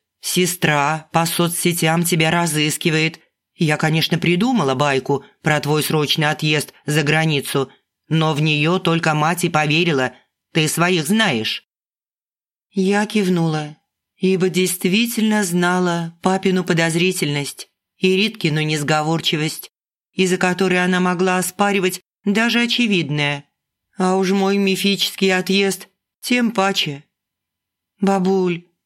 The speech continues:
прости, но я правда не могу". "Можешь". Я отрицательно мотнула головой,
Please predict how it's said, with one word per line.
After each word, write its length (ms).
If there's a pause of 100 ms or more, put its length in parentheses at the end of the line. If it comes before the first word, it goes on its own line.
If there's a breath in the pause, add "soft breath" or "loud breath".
(120)
прости, 760 (440)
но 180
я 220
правда 400
не 120
могу". 580 (800)
"Можешь". 920 (840)
Я 300
отрицательно 800
мотнула 440
головой, 580